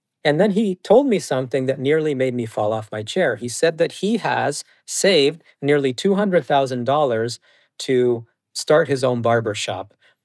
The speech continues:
And, uh, my eyes almost popped out of their sockets, and I asked him, "Well, why don't you just go ahead and do this?"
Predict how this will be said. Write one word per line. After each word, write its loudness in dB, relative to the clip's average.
And, -2
uh, 4
my 0
eyes 4
almost 2
popped 0
out 2
of -2
their -2
sockets, 0
and -4
I -2
asked -4
him, -2
"Well, 2
why 4
don't 0
you -4
just -8
go -2
ahead -4
and -4
do 0
this?" -2